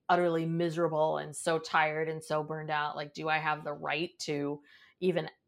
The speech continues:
take a little bit of time off?" But what's important is, is that, like anything else in life, if even, even if you're not all the way there, it's, it's better to be, you know, at the, you know, it's better to be at the fifty percent mark or than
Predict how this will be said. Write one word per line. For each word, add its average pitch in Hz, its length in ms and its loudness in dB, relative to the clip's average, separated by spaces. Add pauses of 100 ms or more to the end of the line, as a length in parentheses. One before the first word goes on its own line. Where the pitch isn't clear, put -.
take 165 300 0
a 180 60 4
little 190 240 4
bit 196 120 0
of 196 140 -2
time 190 260 0
off?" 185 340 -2
But 175 200 4 (360)
what's 208 220 -2
important 240 680 -2
is, 170 420 2
is 180 240 -2
that, 175 200 2
like 175 220 0
anything 208 380 -2
else 170 240 -8
in 160 160 -8
life, 175 480 -4
if - 320 -10 (600)
even, 262 500 -2
even 254 260 -6
if 254 180 -6
you're 208 140 -2
not 180 320 0 (100)
all 175 180 2
the 180 80 2
way 165 200 0
there, 165 680 0
it's, - 400 -8
it's 196 180 -6
better 226 460 2
to 247 180 -4 (140)
be, 185 560 -2
you 180 100 -4
know, 165 220 -2
at 165 140 -4 (100)
the, 160 460 0
you 180 100 -6
know, 156 140 -6
it's - 120 -10
better 254 200 2
to 247 60 0
be 233 100 0
at 208 80 0
the 190 80 -2
fifty 196 240 -2
percent 165 400 -4
mark 143 380 -6
or 151 320 -4 (800)
than 170 580 2